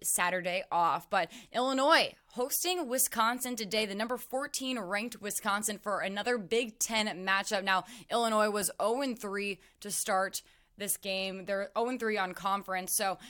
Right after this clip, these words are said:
they needed a, a win, and it was gonna be a tough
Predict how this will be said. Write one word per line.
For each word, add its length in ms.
they 120
needed 320
a, 420
a 200
win, 400
and 340
it 80
was 100
gonna 200
be 140
a 40
tough 320